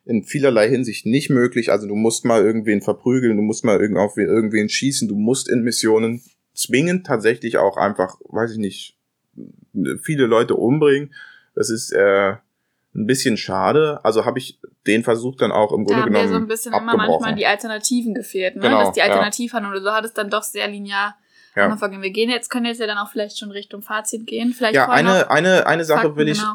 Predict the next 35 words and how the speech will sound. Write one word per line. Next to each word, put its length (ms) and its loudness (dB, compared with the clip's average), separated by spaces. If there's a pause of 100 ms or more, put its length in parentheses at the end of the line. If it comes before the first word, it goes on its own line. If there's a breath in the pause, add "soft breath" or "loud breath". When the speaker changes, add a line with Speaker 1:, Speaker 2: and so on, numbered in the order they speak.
Speaker 1:
eine 260 2
Sache 300 0
will 100 2
ich 160 -2
noch, 260 -2
äh, 280 4
sagen, 520 0
ähm, 420 -2
zu 140 -2
dem 200 2
Missionsdesign. 1040 0
Ich 80 -4
glaube, 240 0
das 120 -4
ist 120 -6
sehr 200 2
wichtig, 520 -4
ähm, 280 2
am 200 -2
Anfang, 580 0
wenn 160 0
man 160 0
sich 420 -8
die 120 -10
Trailer 320 2
vor 200 -2
allem 160 2
anguckt 460 -2
und 140 -2
so 80 -6
ein 40 -8
bisschen 300 -4
Gameplay-Demos 840 0
und 100 -2
sowas. 440 -2